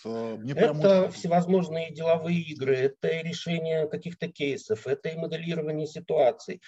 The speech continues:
Speaker 2: И,
Speaker 1: Мгм.
Speaker 2: м, оценка там производится в комплексе. И мы даже иногда, м, вот специально настаиваем на том, чтобы проводить, э, вот эти мероприятия оценочные, диагностические в том числе, м, а, в очном формате.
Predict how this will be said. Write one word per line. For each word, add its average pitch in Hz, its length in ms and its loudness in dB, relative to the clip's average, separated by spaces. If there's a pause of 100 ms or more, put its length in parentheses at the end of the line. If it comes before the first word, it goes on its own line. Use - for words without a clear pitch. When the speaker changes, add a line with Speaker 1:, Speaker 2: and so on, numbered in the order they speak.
(240)
Speaker 2:
И, 151 180 -8
Speaker 1:
Мгм. 160 40 -8
Speaker 2:
м, 143 240 -10
оценка 196 440 2
там 170 220 0
производится 147 600 -4
в - 80 -18
комплексе. 113 600 -2
И 113 80 -10
мы 156 100 -6
даже 151 380 2 (240)
иногда, 151 640 6
м, 139 300 -4
вот 139 160 -4
специально 147 440 2
настаиваем 127 880 4
на 120 120 -8
том, 185 260 -2
чтобы 131 480 -4 (240)
проводить, 139 800 0
э, - 120 -4
вот 135 280 -8
эти 139 180 -4
мероприятия 139 680 0
оценочные, 117 760 -6
диагностические 127 880 -4
в - 60 -20
том 123 160 -10
числе, 202 440 -2 (300)
м, 147 320 -4
а, 143 460 0
в 135 680 -6 (120)
очном 170 400 2
формате. 160 680 2